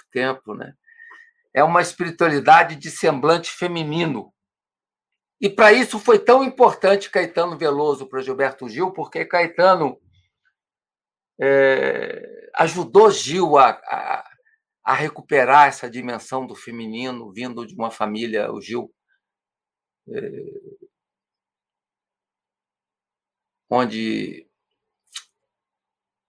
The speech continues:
era um pouco mais complicado. E Caetano influencia Gil nessa perspectiva, né?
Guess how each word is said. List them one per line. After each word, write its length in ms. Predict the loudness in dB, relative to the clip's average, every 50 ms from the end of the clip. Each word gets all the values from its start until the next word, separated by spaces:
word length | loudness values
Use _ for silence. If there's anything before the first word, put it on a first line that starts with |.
| _ _ _ _ _ _ _ _ _ _ _
era 120 | -4 -4 -4
um 80 | -2
pouco 180 | -4 -8 -2 0
mais 220 | 0 0 0 -4
complicado. 920 | -10 -10 -12 -10 -12 -18 -12 _ 2 2 4 4 4 2 2 -2 _ _ _ _ _ _ _ _ _ _ _ _ _ _ _ _ _ _ _ _ _ _ _ _ _ _ _ _ _ _ _ _ _ _ _ _ _ _ _ _ _ _ _
E 100 | -20 -4
Caetano 1120 | _ 2 2 2 2 2 2 2 4 2 0 0 0 -2 -4 -6 -8 -12 -14 -16 -18 -20 -20 -20 _ _ _ _ _ _ _ _ _ _ _ _ _ _ _ _ _ _ _ _ _ _ _ _ _ _ _ _ _ _ _ _ _ _ _ _ _ _ _ _ _ _ _ _ _ _ _ _ _ _ _ _ _ _ _ _ _ _ _ _ _ _ _ _ _ _ _ _
influencia 1000 | -16 -16 -12 -6 -6 -4 -4 -6 -8 -10 -10 -8 -6 -6 -4 -2 2 2 2 2
Gil 480 | 2 -6 -10 -8 -4 -4 -2 -2 -4
nessa 340 | -4 -6 -6 -8 -8 -12 -16
perspectiva, 960 | -14 -14 -16 -16 -16 _ -14 -14 -14 -14 -18 -16 -8 -6 -6 -4 -4 -6 -8 -8
né? 120 | -10 -16